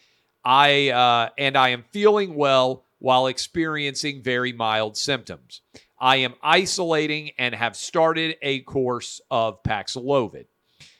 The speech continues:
He then gets absolutely crushed,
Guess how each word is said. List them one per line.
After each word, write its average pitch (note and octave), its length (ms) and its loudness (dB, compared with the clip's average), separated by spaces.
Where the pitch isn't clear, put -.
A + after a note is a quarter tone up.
He G3+ 220 0
then C#3+ 480 0
gets D3 400 0
absolutely C3 1160 0
crushed, - 680 0